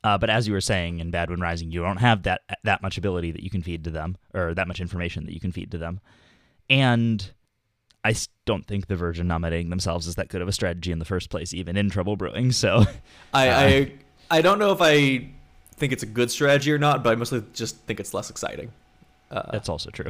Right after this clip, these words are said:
Speaker 1: <laughs>
Speaker 2: and as a storyteller, I want excitement, so I'm always, I'm always discouraging it.
Speaker 1: <laughs> Um, so anyway, yeah, I thought I, because that's a fairly common play pattern, I think, is for the fool to get themselves executed. I think it's,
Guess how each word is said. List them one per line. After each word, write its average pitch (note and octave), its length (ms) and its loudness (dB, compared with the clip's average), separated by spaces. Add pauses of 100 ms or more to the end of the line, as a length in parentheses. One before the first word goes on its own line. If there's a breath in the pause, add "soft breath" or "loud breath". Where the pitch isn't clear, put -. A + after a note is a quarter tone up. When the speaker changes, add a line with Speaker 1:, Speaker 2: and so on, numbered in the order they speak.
Speaker 1:
<laughs> - 80 -10
Speaker 2:
and A#2 360 4
as G#2+ 140 0
a A2 60 -2
storyteller, G2+ 500 -2
I G#2 60 -4
want G#2 160 -6
excitement, - 480 -10
so - 300 -10 (420)
I'm G2 160 -6
always, - 340 -6
I'm G#2 160 -4
always F#2 220 -4
discouraging - 460 -10
it. - 600 -2
Speaker 1:
<laughs> - 60 -18 (680 soft breath)
Um, A2+ 340 6
so - 140 4
anyway, G#2+ 320 6
yeah, G#2 160 4
I E2+ 80 2
thought A2 180 4
I, F2+ 200 4 (460)
because A#2+ 200 4
that's D3 180 4
a C3 60 4
fairly G2 340 2
common F#2 300 2
play F2 160 0
pattern, G2+ 320 0
I A#2 60 0
think, B2 240 -2
is E2+ 120 -2
for - 140 -6
the E2 80 -2
fool E2 240 -4
to - 100 -8
get E2+ 160 -6
themselves F2 360 -4
executed. A#2 580 -4
I A2 80 0
think A2+ 180 0
it's, - 340 -4